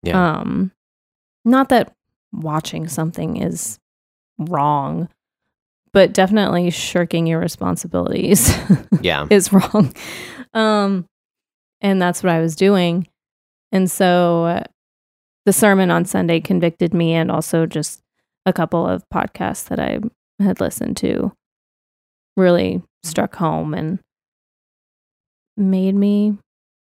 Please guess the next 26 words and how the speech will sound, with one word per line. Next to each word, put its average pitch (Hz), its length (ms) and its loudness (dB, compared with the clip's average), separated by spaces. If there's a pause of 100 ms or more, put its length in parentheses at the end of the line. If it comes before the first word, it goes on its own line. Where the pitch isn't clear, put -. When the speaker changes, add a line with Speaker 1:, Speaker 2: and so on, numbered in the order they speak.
(180)
Speaker 2:
get 214 180 2
up 220 280 0
off 220 320 0
my 233 320 2
butt 214 420 4
and 226 200 2
make 226 260 2
some 226 240 2
changes. 202 960 2
Speaker 1:
<laughs> 104 40 -4 (880)
Speaker 2:
Um, 196 680 -2
Speaker 1:
Well, 95 180 -8
good. 117 380 -4 (100)
Speaker 2:
yeah. 214 540 0 (640)
So 185 260 4
I've 180 180 2
been 185 520 0
waking 208 380 2
up 208 160 0
earlier 202 680 0
and 170 380 -4 (960)
actually 190 460 0
having 185 460 2
quiet 185 440 2
time 196 720 2
and 165 540 -2